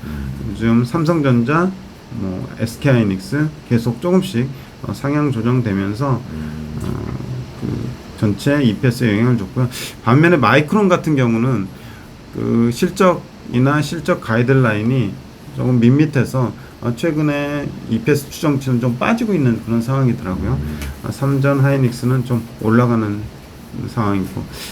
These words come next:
Speaker 2: 그게 좀 메모리 업체들 가운데, 어, 엇갈리는 모양새입니다. 음, 삼성전자가, 아, 주간 기준으로, 아, 삼점이 프로가 빠졌습니다. 좀 낙폭이, 어, 컸고요.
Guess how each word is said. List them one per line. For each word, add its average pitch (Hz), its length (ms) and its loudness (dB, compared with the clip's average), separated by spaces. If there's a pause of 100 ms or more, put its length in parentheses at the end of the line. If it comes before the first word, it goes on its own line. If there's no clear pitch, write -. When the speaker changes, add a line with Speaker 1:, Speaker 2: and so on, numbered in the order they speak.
(140)
Speaker 2:
그게 117 260 0
좀 131 220 2
메모리 113 360 4
업체들 113 880 -2
가운데, 107 600 0 (380)
어, 92 220 -4
엇갈리는 113 480 2 (420)
모양새입니다. 101 640 -2 (1200)
음, 117 120 -2 (140)
삼성전자가, 170 1080 6
아, 127 100 4
주간 156 300 2
기준으로, 135 520 2 (140)
아, 107 220 -4 (260)
삼점이 190 520 6
프로가 120 340 0
빠졌습니다. 92 520 -4 (160)
좀 104 280 -6 (500)
낙폭이, 110 680 0 (200)
어, 196 200 -4
컸고요. 139 520 0